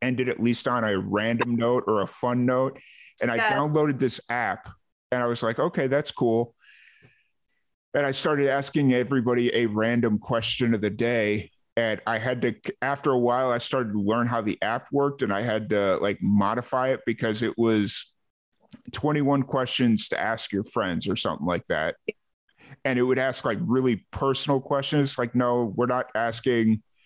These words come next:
Speaker 1: w-, what's your deepest fan," you know, like, whatever it is. And it's
Speaker 2: Right.
Speaker 1: just like, nope. So I was able to kinda go in and modify it a bit. And now it's a fun, lighthearted game.
Speaker 2: Yeah.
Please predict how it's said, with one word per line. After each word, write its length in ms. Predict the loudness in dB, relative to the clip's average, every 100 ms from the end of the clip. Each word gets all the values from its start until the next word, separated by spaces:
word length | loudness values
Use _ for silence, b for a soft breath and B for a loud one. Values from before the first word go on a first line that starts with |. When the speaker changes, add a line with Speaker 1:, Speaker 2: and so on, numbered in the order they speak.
| b b
Speaker 1:
w-, 200 | -2 -2
what's 280 | 0 -2 0
your 120 | 0
deepest 540 | 0 2 2 2 -2 -4
fan," 240 | -4 -2
you 100 | 0
know, 140 | 2 2
like, 140 | 2
whatever 500 | 2 2 2 2 2
it 80 | 2
is. 400 | 2 2 0 -4 -4 0
And 160 | 2
it's 120 | 2
Speaker 2:
Right. 100 | 0
Speaker 1:
just 180 | -2 -2
like, 200 | -4 -4 -6 _ _ _
nope. 320 | -2 -2 -4 -8
So 340 | -2 2 2
I 140 | 0 0
was 200 | 0 0
able 200 | 0 -2
to 100 | -2
kinda 220 | -2 -2
go 260 | 0 0
in 100 | 2
and 140 | 0 2
modify 520 | 0 0 -2 -2 0
it 100 | 0
a 40 |
bit. 300 | 0 0 0 -2
And 300 | -4 -2 -4 -10 B B B -6
now 260 | -2 0 0
it's 140 | 0
a 80 | -2
fun, 540 | -2 -2 0 0 -2 -4
lighthearted 540 | -2 0 0 0 0
game. 300 | 0 -2 -4 -12 _ _ _ _ _
Speaker 2:
Yeah. 420 | -4 -2 -2 -4